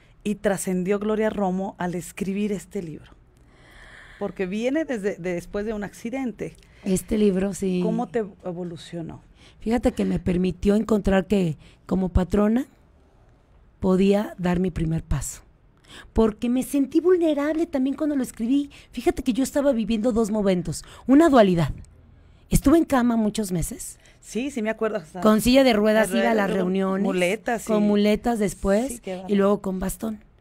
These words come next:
Speaker 2: Entonces, cuando lo escribí, me autocuestioné. ¿Y yo soy la patrona?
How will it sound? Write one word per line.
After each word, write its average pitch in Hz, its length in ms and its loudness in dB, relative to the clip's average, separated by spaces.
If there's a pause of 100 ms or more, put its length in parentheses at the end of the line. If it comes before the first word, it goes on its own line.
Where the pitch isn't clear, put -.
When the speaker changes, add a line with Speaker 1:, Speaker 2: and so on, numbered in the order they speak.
(340)
Speaker 2:
Entonces, 233 420 2
cuando 220 300 0
lo 202 80 2
escribí, 214 640 0 (580)
me 233 220 4
autocuestioné. 208 1200 -2 (240)
¿Y 185 100 -8
yo 214 120 -4
soy 320 140 -4
la 294 140 -2
patrona? 190 480 -4